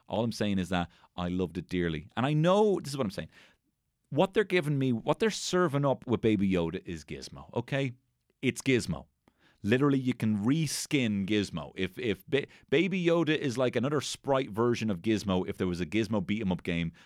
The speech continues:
and they had to beat up Gizmos later on in the game and they run out of characters and they just had to reskin old Gizmos, that's what Baby Yoda is, right? If I can use a gaming analogy. If you don't know what I'm talking about, whatever. I'm finished now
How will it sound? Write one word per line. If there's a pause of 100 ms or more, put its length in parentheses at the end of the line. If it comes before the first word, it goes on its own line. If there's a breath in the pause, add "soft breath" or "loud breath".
(100)
and
they
had
to
beat
up
Gizmos
later
on
in
the
game
and
they
run
out
of
characters
and
they
just
had
to
reskin
old
Gizmos, (200 loud breath)
that's
what
Baby
Yoda
is,
right?
If
I
can
use
a
gaming
analogy.
If
you
don't
know
what
I'm
talking
about,
whatever.
I'm
finished
now